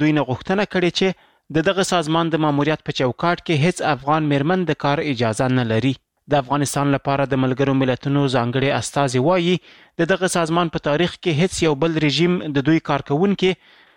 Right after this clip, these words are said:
د ښځتوب په خاطر له کاره نه دي منع کړي. روزا اوتمبایوا په یوه بیان کې چې د چهارشنبې په ماښام د یوناما له خوا خپور شو ویلي، د طالبانو له خوا د دوی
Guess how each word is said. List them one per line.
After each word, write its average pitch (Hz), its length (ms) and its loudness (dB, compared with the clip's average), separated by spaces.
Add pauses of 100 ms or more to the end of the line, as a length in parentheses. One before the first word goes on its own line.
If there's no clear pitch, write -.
(140)
د 143 100 -2 (120)
ښځتوب 180 500 -2
په 175 140 -6
خاطر 170 400 -2
له 147 180 -4
کاره 147 240 0 (220)
نه 143 140 -2
دي 120 180 0
منع 113 240 -2
کړي. 123 240 -2 (340)
روزا 151 380 2
اوتمبایوا 151 680 -2
په 147 80 -4
یوه 135 220 0
بیان 143 260 0
کې 151 160 -10
چې 151 120 0
د 135 100 -2
چهارشنبې 147 460 0
په 139 120 -4
ماښام 147 340 0
د 139 120 2
یوناما 127 420 0
له 139 100 -2
خوا 139 220 -4
خپور 160 340 -2
شو 151 140 0
ویلي، 175 400 2 (480)
د 175 120 2
طالبانو 180 460 0
له 160 120 0
خوا 165 240 0
د 147 120 0
دوی 156 80 4